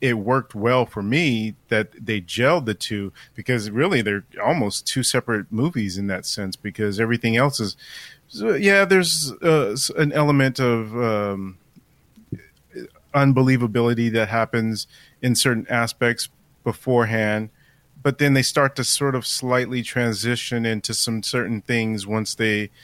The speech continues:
uh, go see a sister, but then they go full blown when they go to the, the place where hi-, his mom was from. And so I think that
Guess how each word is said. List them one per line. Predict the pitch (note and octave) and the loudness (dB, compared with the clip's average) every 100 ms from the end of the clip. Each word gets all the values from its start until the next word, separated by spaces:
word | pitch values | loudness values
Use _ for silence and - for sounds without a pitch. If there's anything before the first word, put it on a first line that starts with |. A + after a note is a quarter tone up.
| - _ | -20 _
uh, | A#2 A2 | 0 0
go | G2+ A#2+ | 2 0
see | - A#2 | 2 0
a | G#2+ | 2
sister, | - B2+ A#2 - G#2 G2 - - _ _ _ _ | 2 0 -2 -2 -4 -4 -8 -20 _ _ _ _
but | G#2 A#2 - | -2 0 2
then | B2+ A#2+ | 4 4
they | A#2+ | 4
go | A2 A#2 | 4 2
full | - C3 A2 | 2 -2 0
blown | G#2 A2+ G#2+ G#2 | 0 2 2 0
when | G2+ | -2
they | G2+ | -2
go | F#2+ G2+ G2 F#2+ F#2+ - - | 0 0 0 -2 -6 -14 -12
to | - A2+ G#2 G2+ F#2+ F#2 - _ _ | -4 -2 0 -2 -2 -4 -10 _ _
the, | G#2 G#2 G2+ F#2+ F#2+ - | -6 0 0 0 -4 -6
the | G2+ | -6
place | - A2 G2 - | 0 0 0 0
where | G#2+ G2+ F#2+ F#2+ | 2 4 2 -2
hi-, | G2 G2+ G#2+ | -4 -6 -4
his | G#2 F2+ - - - | -4 -4 -8 -14 -8
mom | G2 G#2 F#2+ | -2 0 0
was | F#2+ - | -2 -4
from. | - F#2 E2+ F2 _ - - - _ - | -4 -4 -4 -10 _ -20 -20 -20 _ 2
And | A#2+ A2+ | 4 4
so | - C3+ B2+ A#2 A2+ G#2+ - - | 6 6 8 8 6 2 -4 -2
I | C3+ | 0
think | D3 D#3 C#3+ | 2 0 2
that | C#3 B2 - | 4 4 2